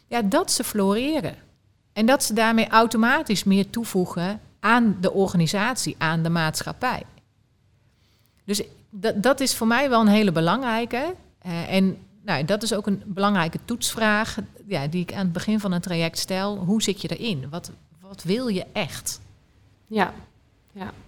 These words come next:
Speaker 2: Is het vanuit de menskant of is het vanuit het financiële kant?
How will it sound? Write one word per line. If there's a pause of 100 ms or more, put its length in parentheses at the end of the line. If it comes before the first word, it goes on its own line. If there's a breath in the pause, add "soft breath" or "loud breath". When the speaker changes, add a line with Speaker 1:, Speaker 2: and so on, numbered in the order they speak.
(280)
Speaker 2:
Is
het
vanuit
de
menskant
of
is
het
vanuit
het
financiële
kant?